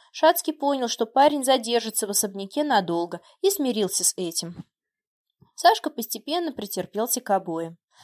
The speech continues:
Мама с тётенькой с начала зимы болели, но старались держаться.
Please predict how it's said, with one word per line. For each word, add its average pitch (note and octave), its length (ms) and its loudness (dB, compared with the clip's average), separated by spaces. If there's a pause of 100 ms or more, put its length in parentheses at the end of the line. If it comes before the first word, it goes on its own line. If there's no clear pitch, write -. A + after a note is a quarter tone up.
(320)
Мама F#4+ 280 2
с - 60 -6
тётенькой D4+ 600 -2
с - 80 -4
начала D4+ 360 2
зимы B3 300 -2
болели, F#3 560 2 (220)
но D#4 160 0
старались C#4 520 4
держаться. G3+ 720 4